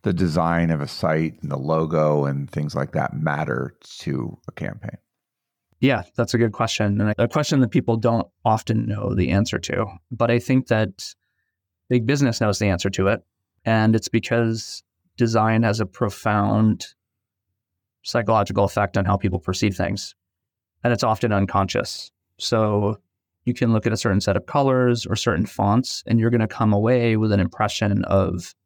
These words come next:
Speaker 2: the voice behind it. So if you look at something that looks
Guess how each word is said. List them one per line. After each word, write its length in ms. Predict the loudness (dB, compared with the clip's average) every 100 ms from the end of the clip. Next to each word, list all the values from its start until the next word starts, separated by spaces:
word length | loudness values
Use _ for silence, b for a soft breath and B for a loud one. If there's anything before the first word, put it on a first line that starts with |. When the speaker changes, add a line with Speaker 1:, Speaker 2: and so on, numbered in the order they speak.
| _ _ _ _ _ _ _ _ _ -2
Speaker 2:
the 160 | 0
voice 360 | 2 2 2 0
behind 400 | -2 0 2 2
it. 180 | 0 -4 _ _ _ _ _ _ _ _ _
So 180 | -4 -2
if 100 | 4
you 80 | 4
look 160 | 4 2
at 80 |
something 280 | -2 0 2
that 160 | 2 2
looks 800 | 0 0 -2 -14 -14 -14 -14 -20